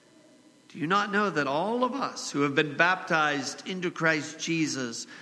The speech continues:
were baptized into his death? We were buried, therefore, with him by baptism into death, in order that just as Christ was raised from the dead by the glory of the Father,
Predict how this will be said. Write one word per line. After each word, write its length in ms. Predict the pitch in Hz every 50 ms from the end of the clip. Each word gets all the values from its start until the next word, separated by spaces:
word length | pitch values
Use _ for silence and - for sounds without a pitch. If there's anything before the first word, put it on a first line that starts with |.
| - - - _
were 100 | - 143
baptized 960 | 131 120 147 151 156 156 156 - - 156 151 147 139 135 131 123 117 - - - - -
into 300 | - 160 147 135 143 131
his 220 | 131 127 113 - -
death? 380 | - - 175 170 151 127 - - - - - - - - - - - - - - _ _ _ _ _ _ _ _ _ _ -
We 120 | 160 175
were 160 | 185 208 220
buried, 480 | 185 185 208 240 269 277 247 208 147 151
therefore, 460 | 143 131 117 - - - 120 117 110
with 340 | 113 127 175 233 226 233 -
him 180 | 117 107 90 90 - - - - - - -
by 280 | - 127 139 160 196 233
baptism 680 | 202 - 240 233 226 233 - - 156 143 117 139 151 156
into 280 | - 190 175 165 165 156
death, 600 | 147 180 185 180 156 131 117 - - - - - - - - - - - - - - - - - -
in 120 | - 120
order 280 | 143 156 175 180 175 180
that 360 | 151 170 170 165 165 - -
just 380 | - - 170 170 165 - - -
as 160 | 160 143 -
Christ 640 | - - - - 190 190 190 190 170 - - - -
was 240 | 135 131 123 110 123
raised 440 | 135 160 175 202 220 220 208 - -
from 160 | 190 180 175
the 80 | 175
dead 360 | 165 151 175 175 175 165 160 151
by 120 | 165 160
the 120 | 147 160
glory 400 | 147 147 160 170 180 180 180 180
of 80 | 170 160
the 120 | 156 151
Father, 540 | - - 151 151 147 143 139 123 123 117 110